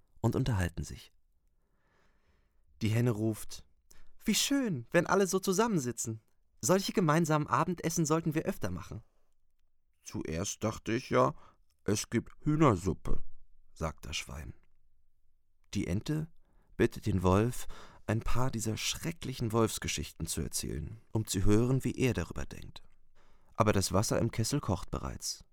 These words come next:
und der Wolf taucht den Schöpflöffel hinein. „Ich glaube, die Suppe ist fertig“, sagt er. Die Henne fragt:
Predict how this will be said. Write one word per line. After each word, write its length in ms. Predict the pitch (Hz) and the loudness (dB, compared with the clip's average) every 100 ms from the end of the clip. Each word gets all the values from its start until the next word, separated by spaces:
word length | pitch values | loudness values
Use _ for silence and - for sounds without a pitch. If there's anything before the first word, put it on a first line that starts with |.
| _ | _
und 160 | 92 | -2
der 140 | 85 82 | -2 0
Wolf 420 | 85 110 - - - - - - - | 0 0 -2 -4 -8 -14 -20 -20 -8
taucht 240 | 110 - | -6 -2
den 120 | 127 | -2
Schöpflöffel 580 | 123 104 - - 76 - | 2 0 0 -8 -6 -4
hinein. 340 | - 76 - - - - - - - - - - - - - - - - | -4 -4 -6 -12 -16 -20 -20 -20 -20 -20 -20 -20 -20 -20 -20 -20 -20 -10
„Ich 120 | - | -6
glaube, 520 | 82 80 82 85 85 104 113 - _ | 0 2 4 4 4 0 -12 -18 _
die 80 | - | -4
Suppe 280 | 85 85 85 | -2 0 2
ist 160 | 69 - | 0 0
fertig“, 500 | 71 - - - - _ _ _ _ | -2 -2 -10 -14 -20 _ _ _ _
sagt 300 | - 82 - | -10 -10 -8
er. 200 | - 78 - _ _ _ _ _ _ _ _ _ _ _ - | -12 -14 -18 _ _ _ _ _ _ _ _ _ _ _ -6
Die 100 | 90 | -2
Henne 180 | 92 92 | -2 -4
fragt: 420 | - 85 85 | -4 -6 -6